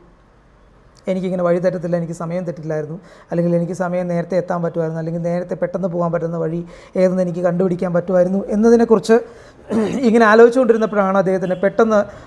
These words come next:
ഒരു, ആ, ഐഡിയ തോന്നിയത്. ഇതുപോലൊരു മാപ്പ് ഉണ്ടായിരുന്നെങ്കിൽ നമുക്ക്, ആ, Google-ിൻ്റേതായിട്ടുള്ള അല്ലെങ്കിൽ, ആ, മൊബൈലിലൊരു മാപ്പ് ഉണ്ടായിരുന്നെങ്കിൽ നമുക്ക് പെട്ടെന്ന് നോക്കി സമയം നോക്കി ക്ലിയർ ചെയ്തിട്ട് അങ്ങോട്ട് പോകാമല്ലോ.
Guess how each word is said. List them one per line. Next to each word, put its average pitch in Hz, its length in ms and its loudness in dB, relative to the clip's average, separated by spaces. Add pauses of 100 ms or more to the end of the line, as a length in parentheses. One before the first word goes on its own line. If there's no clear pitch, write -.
(140)
ഒരു, 185 100 6
ആ, 180 520 2
ഐഡിയ 196 280 4
തോന്നിയത്. 175 440 0
ഇതുപോലൊരു 233 480 6
മാപ്പ് 196 420 2
ഉണ്ടായിരുന്നെങ്കിൽ 165 540 -2 (420)
നമുക്ക്, 170 420 -8 (380)
ആ, 156 320 -2
Google-ിൻ്റേതായിട്ടുള്ള 170 880 -2
അല്ലെങ്കിൽ, 180 440 -4 (340)
ആ, 170 100 0
മൊബൈലിലൊരു 196 540 2
മാപ്പ് 175 320 -2
ഉണ്ടായിരുന്നെങ്കിൽ 160 560 -2
നമുക്ക് 160 200 -10
പെട്ടെന്ന് 175 520 -6
നോക്കി 165 360 -8 (380)
സമയം 180 320 -2
നോക്കി 170 220 -4
ക്ലിയർ 165 260 -4
ചെയ്തിട്ട് 165 260 -4
അങ്ങോട്ട് 151 240 -8
പോകാമല്ലോ. 143 520 -10